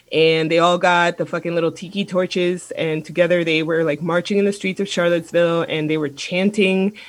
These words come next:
fucking Ju-, "The Jews will not replace us" and shit like that, exactly like Nazis, okay? <laughs> So, which is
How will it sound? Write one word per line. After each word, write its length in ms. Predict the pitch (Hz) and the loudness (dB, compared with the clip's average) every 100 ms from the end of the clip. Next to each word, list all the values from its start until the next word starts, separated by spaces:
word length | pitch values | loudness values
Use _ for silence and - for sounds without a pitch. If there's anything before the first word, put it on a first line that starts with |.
| - - _ | -20 -20 _
fucking 520 | 180 165 175 170 165 | -2 2 2 4 2
Ju-, 240 | - 190 - | -2 -6 -6
"The 280 | 165 156 165 | -12 -8 -8
Jews 360 | 131 180 180 | -4 -2 -2
will 140 | 180 196 | 0 2
not 220 | 185 180 | 2 2
replace 500 | 180 - 165 185 - | 0 -2 -2 0 2
us" 240 | 185 180 | 2 2
and 140 | 185 190 | -4 -4
shit 200 | 190 - | -4 -4
like 180 | 185 | -2
that, 300 | 185 185 180 | 0 0 0
exactly 520 | 156 143 170 165 190 165 | -6 -4 -4 -2 -2 -2
like 340 | 160 160 - | 0 -2 -2
Nazis, 640 | 160 160 165 190 180 185 | 0 0 -2 -4 -4 -6
okay? 380 | 185 196 175 240 - | -8 -2 0 0 0
<laughs> 640 | - 277 330 - - - | 0 -2 -4 -12 -16 -20
So, 420 | - 254 220 202 233 | -4 0 2 0 0
which 160 | 262 | 0
is 180 | 311 240 | 0 -2